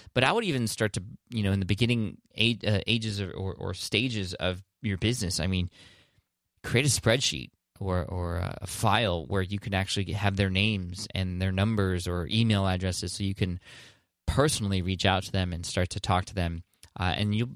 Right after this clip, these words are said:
start to get a feel of who your Thousand True fans are, uh, that way. So, uh, yeah, try to isolate them into a specific group of some kind, and then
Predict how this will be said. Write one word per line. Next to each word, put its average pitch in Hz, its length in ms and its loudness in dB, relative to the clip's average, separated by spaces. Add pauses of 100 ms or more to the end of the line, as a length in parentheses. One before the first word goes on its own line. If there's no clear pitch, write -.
start 180 240 0
to 170 80 -2
get 165 100 2
a 156 40 0
feel 160 280 2
of 98 80 -2
who 131 140 -4
your 110 200 2
Thousand 104 340 0
True 104 140 -6
fans 92 300 -2
are, 87 220 2
uh, 85 280 -4 (120)
that 92 300 2
way. 80 280 -2
So, 95 380 2 (420)
uh, 101 180 4
yeah, 107 200 4
try 131 180 -2
to 127 60 2
isolate 131 360 0
them 123 140 -2
into 110 180 -4
a 101 40 0
specific 104 500 -2
group 107 260 0
of 117 120 -4
some 113 180 0
kind, 131 360 0
and 101 140 0
then 95 200 0